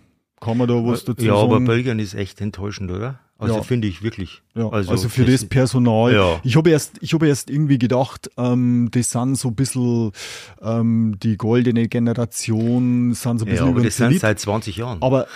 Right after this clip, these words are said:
Speaker 1: aber komischerweise, äh, wenn man sich dann aber die Aufstellung anschaut, äh, die haben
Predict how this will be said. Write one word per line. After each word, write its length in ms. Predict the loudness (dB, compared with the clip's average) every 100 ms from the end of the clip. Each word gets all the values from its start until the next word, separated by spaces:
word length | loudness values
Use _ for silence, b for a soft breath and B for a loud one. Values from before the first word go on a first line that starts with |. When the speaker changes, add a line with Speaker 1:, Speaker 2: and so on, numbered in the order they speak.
| B
Speaker 1:
aber 140 | -4
komischerweise, 1080 | -2 0 0 0 0 2 0 2 2 2 0
äh, 160 | -2 0
wenn 100 | 2
man 100 | 2
sich 140 | 0
dann 160 | 0 0
aber 180 | 0 2
die 220 | 0 0
Aufstellung 540 | -2 -4 -2 0 0 0
anschaut, 500 | -2 0 2 0 -2 B B B -12
äh, 220 | -4 -2
die 160 | 0 0
haben 320 | 2 2 -2